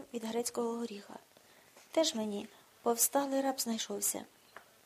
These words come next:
Та й проти чого, власне, повставати пещеному, перепещеному юному Спартакові? Нової Валерії забагалось, бо стара надокучила. А якщо я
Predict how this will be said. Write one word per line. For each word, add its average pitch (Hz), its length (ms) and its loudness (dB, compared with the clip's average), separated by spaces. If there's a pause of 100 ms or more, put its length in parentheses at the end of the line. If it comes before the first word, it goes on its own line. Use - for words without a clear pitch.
(180)
Та 220 100 -4
й 220 60 -2
проти 220 320 -4
чого, 269 260 4
власне, 254 360 -2
повставати 233 760 0 (540)
пещеному, 262 640 0
перепещеному 247 1000 -2
юному 220 420 -4
Спартакові? 202 760 -8 (920)
Нової 233 420 2
Валерії 240 520 0
забагалось, 214 640 -4 (120)
бо 214 160 -6
стара 220 320 0
надокучила. 220 680 -6 (1040)
А 220 80 -8
якщо 233 380 -2
я 202 300 -4